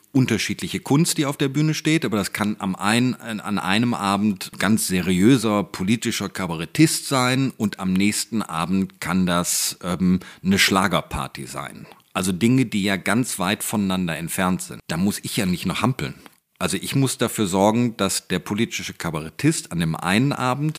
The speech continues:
ein Haus vorfindet, in dem er angemessen seine Kunst präsentieren kann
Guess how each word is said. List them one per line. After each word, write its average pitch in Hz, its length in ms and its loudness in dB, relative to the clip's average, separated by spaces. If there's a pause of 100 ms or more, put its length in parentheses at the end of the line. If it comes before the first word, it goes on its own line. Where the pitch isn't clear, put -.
ein 78 240 0
Haus 85 280 2
vorfindet, 151 800 0 (360)
in 110 320 0
dem 98 360 2
er 87 260 -2
angemessen 127 760 2
seine 87 280 0
Kunst - 560 0
präsentieren 165 680 0
kann 196 360 -2